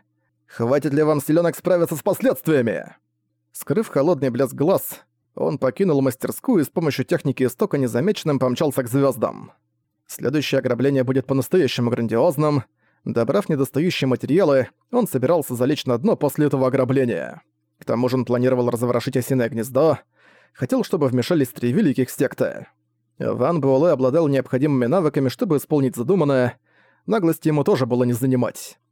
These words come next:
С техникой истока, которая отлично скрывала его присутствие, ему можно было не бояться ищеек сект. Те, кто хотел свалить все ограбления на него, их ждала совершенно иная участь. Как только выяснится, что они промышляли грабежом,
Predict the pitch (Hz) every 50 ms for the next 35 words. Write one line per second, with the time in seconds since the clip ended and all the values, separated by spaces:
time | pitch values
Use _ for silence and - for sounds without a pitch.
0 | _ _ _ _ _ - - - - 131 151 - 151 139 - 135 127 117 - -
1 | - 196 - 143 - 131 120 - 165 156 135 123 170 196 196 - - 165 - -
2 | - 127 147 170 147 135 131 143 143 - - 117 - - 247 196 - - 151 131
3 | 123 156 214 214 185 185 160 123 139 131 143 180 170 147 139 135 120 127 147 196
4 | 175 - - 135 131 120 - - 156 139 123 - - - - 127 - - - -
5 | - - _ _ _ _ _ _ _ _ _ _ _ _ - - 240 247 - -
6 | 139 - 135 120 202 190 127 - - 127 120 151 185 - - - - 151 147 -
7 | - 131 117 123 143 143 139 131 127 120 117 120 120 151 175 143 120 - - _
8 | _ _ _ _ _ - - 202 156 123 117 143 143 143 131 - 131 120 120 117
9 | - - - 120 117 123 156 190 185 147 131 123 120 - 165 151 - - 113 -
10 | - - - - - _ _ _ _ _ _ _ _ _ _ _ _ _ - -
11 | - - - 160 160 - 151 131 127 170 190 175 151 - 147 127 - - - -
12 | - 135 160 170 - 139 131 131 127 - - 156 143 135 127 123 117 123 123 113
13 | 160 185 151 135 123